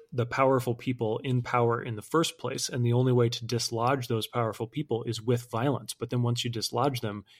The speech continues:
you become that powerful person. And you are the, the target of further violence for people who want to displace you and become the next person in power.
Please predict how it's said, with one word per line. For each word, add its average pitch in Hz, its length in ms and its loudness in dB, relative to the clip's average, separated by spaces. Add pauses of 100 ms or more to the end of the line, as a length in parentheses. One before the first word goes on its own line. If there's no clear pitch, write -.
(140)
you 131 140 0
become 127 360 0
that 123 200 -2
powerful 113 340 -4
person. 113 560 -4 (460)
And 120 340 2 (460)
you 139 340 4
are 120 360 4 (180)
the, 123 280 -2 (160)
the 123 360 -4
target 127 520 2
of 113 240 -2
further 123 420 2
violence 110 440 -2
for - 160 -4
people 120 380 -4
who 131 140 -4
want 117 320 -4
to 120 120 -4
displace 113 640 -4
you 123 280 4
and 107 140 -6
become 107 380 -6
the 104 80 -8
next 104 280 -8
person 110 320 -6
in 98 140 -14
power. 117 480 -4